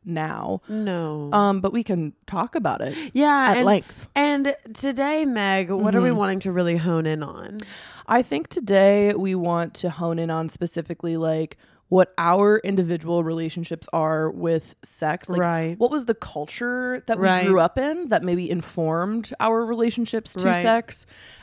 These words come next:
Speaker 1: Um, how maybe that those relationships have evolved.
Speaker 2: Right.
Speaker 1: I think we can also discuss, I mean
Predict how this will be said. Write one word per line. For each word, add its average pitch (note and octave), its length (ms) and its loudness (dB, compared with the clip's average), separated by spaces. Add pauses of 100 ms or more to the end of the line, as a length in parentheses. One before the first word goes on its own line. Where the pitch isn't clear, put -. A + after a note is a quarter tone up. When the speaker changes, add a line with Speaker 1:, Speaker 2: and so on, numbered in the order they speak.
(100)
Speaker 1:
Um, F#3+ 640 4 (220)
how G#3 360 0
maybe G#3 280 -4
that F3 320 -2
those F#3 200 4
relationships F3+ 520 0
have F3 140 -4
evolved. E3 800 -2
Speaker 2:
Right. E3 300 0 (180)
Speaker 1:
I G#3+ 120 -6
think G4 300 -8 (220)
we G#3+ 200 -4
can G#3 200 0
also F3+ 380 -2
discuss, F3 540 -4
I F3+ 40 0
mean F3+ 200 -4